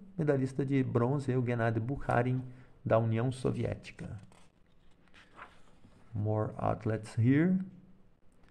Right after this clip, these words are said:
Aqui o Gert Fredriksson, vencedor nos mil metros,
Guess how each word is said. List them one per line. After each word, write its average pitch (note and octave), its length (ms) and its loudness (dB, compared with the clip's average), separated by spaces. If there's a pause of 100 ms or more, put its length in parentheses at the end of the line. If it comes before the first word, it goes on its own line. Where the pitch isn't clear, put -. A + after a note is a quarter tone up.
(360)
Aqui - 280 0
o A2 120 4
Gert B2 280 2
Fredriksson, A2+ 720 2 (1160)
vencedor A2+ 500 4
nos A#2 160 4
mil A#2 220 4
metros, A#2 720 -2